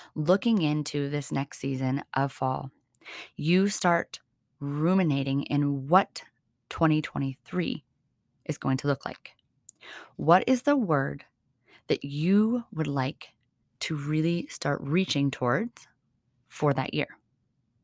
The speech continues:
Now, one of the biggest, most important things in my life is, as I've shared, mindset practices and movement, but therapy.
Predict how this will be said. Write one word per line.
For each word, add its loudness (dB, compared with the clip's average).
Now, 4
one 8
of 4
the 6
biggest, 4
most 0
important 2
things 2
in 4
my 6
life -2
is, 2
as 0
I've -2
shared, -4
mindset 4
practices -4
and 0
movement, 2
but -6
therapy. -4